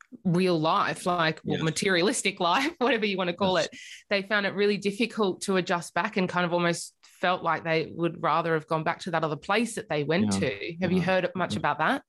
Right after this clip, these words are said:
Speaker 2: Oh, yes, yes, yes. A lot of people are either very sad to be back here or they're very angry at, to be back here. They're often angry at the doctors and nurses who brought them back. Um, and that usually doesn't last very long, though,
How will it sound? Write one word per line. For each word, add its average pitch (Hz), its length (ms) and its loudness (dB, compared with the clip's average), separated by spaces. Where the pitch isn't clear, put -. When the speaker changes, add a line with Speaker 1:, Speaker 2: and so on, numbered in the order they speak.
Speaker 2:
Oh, 123 60 2
yes, 101 360 0
yes, 95 260 0
yes. 101 180 -2
A 87 60 0
lot 120 440 2
of 135 120 -2
people 104 420 0
are 101 140 2
either 104 260 2
very 98 260 0
sad 107 440 2
to 123 80 -2
be 120 100 -2
back 117 340 -6
here 127 380 0
or 98 80 -4
they're 92 120 0
very 101 320 0
angry 117 380 2
at, 80 80 -2
to - 60 -18
be 85 120 -8
back 80 180 -2
here. 87 120 -2
They're 92 100 0
often 104 200 -2
angry 104 260 0
at 92 80 -2
the 90 80 -2
doctors 92 420 -2
and 85 80 2
nurses 95 300 0
who - 80 -4
brought 117 280 -4
them - 100 -2
back. - 300 -10
Um, - 320 -10
and 120 120 -2
that 165 220 -2
usually 151 260 0
doesn't 135 220 -2
last 127 320 0
very 117 220 2
long, 113 320 0
though, - 320 -6